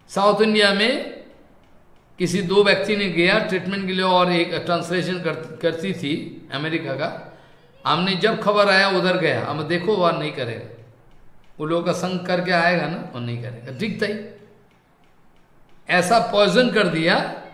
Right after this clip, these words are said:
जैसे ना करे। प्रभुपाद का बात है ना, याद है ना, "बालो यदि ना करते पारी, मंदो करते पारी, एकोन की दिबी ताई बोल, आमी अच्छा नहीं कर सकता, बुरा कर सकता।" अब गाना चलता है जगत में,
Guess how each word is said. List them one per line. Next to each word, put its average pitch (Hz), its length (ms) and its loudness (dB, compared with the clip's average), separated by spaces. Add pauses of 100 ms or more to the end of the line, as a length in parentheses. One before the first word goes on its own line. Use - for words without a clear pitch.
जैसे 165 260 2
ना 175 140 0
करे। 170 220 -2
प्रभुपाद 185 480 0
का 196 500 2
बात 175 240 2
है 170 160 2
ना, - 360 -6 (220)
याद 170 200 4
है 190 180 2
ना, - 260 -6 (1700)
"बालो 180 460 4
यदि 247 200 4
ना 214 240 4
करते 220 320 0
पारी, 226 260 4
मंदो 208 420 6
करते 202 300 4
पारी, 175 240 4
एकोन 180 440 2
की 233 160 -2
दिबी 233 220 0
ताई 202 260 4
बोल, 170 580 0 (920)
आमी 196 200 2
अच्छा 247 340 4
नहीं 285 180 2
कर 254 180 4
सकता, - 640 -4
बुरा 233 280 4
कर 175 180 0
सकता।" 123 420 -8 (1300)
अब 131 180 -4
गाना 185 300 2
चलता 196 320 2
है 196 140 4
जगत 180 320 0
में, 151 300 -8